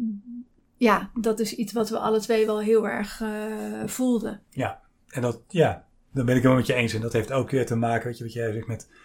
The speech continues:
Speaker 2: elk kind is een individu. En elk kind gaat ook nog een keer door zijn individuele ontwikkelingsproces heen.
Speaker 1: Ja.
Speaker 2: Weet je, welke leeftijd hij ook heeft. Ja, of je nu wel of niet, eh,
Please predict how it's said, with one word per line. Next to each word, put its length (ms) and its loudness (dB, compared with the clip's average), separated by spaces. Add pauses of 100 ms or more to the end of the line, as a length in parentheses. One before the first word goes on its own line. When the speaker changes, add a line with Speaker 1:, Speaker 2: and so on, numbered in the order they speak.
(300)
Speaker 2:
elk 260 0
kind 200 -2
is 100 -6
een 100 -2
individu. 500 0
En 160 0
elk 240 -4
kind 180 0
gaat 180 -8
ook 180 2
nog 120 0
een 80 -6
keer 180 -6
door 160 0
zijn 160 -2
individuele 580 2
ontwikkelingsproces 840 -2
heen. 320 0
Speaker 1:
Ja. 220 -10 (100)
Speaker 2:
Weet 160 -8
je, 180 0
welke 280 0
leeftijd 360 -2
hij 100 -2
ook 80 -4
heeft. 380 -2 (600)
Ja, 340 -2 (560)
of 240 -18
je 320 -4
nu 240 -2
wel 180 2
of 120 0
niet, 440 2
eh, 100 -20